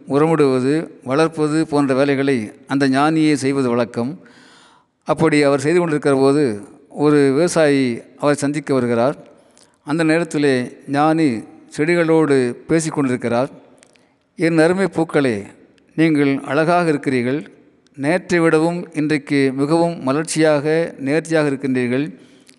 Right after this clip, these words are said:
எனக்கு மிகவும் மகிழ்ச்சியாக இருக்கிறது" என்றெல்லாம் ஞானி பூச்செடிகளோடு பேசுவதை அந்த விவசாயி கவனிக்கிறார். வியப்போடு குருவிடம் கேட்கிறார், "குருவே, நீங்கள் செடிகளுக்கு நீர் பாய்ச்சுவதை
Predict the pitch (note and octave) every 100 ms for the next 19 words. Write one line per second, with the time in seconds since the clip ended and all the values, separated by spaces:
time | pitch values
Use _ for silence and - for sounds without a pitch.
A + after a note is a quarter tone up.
0 | _ D3+ D#3+ D3 C#3 C3+ C3 D3+ F3 D#3+
1 | C3 D#3 D#3+ D#3 C#3 C#3 C3 B2+ B2+ -
2 | C#3+ C#3 B2+ C#3 D3+ A2 - - - _
3 | C3+ D3+ D#3 D3 C3 B2+ - E3+ F3 E3
4 | D3+ C#3 C3+ C3+ C3+ C#3 C3+ C3+ C#3 G#2+
5 | - - C#3 C#3 C#3 D#3+ D3 A#2+ B2 C#3
6 | B2+ A2+ A#2 - - _ _ _ _ _
7 | - D#3 F3 F3 E3+ F3 D3 A#2+ B2 -
8 | - - D3+ E3 D3+ C#3+ C#3 C#3 B2+ C3+
9 | D3+ - - C#3 D#3+ D#3 C3+ G2+ - -
10 | - _ _ _ _ _ _ _ - D3+
11 | E3 D3+ D3 C#3 D3 F#3 F3 E3+ D#3 D3+
12 | E3 D#3 C#3+ D3 C#3+ D3+ B2+ G#2+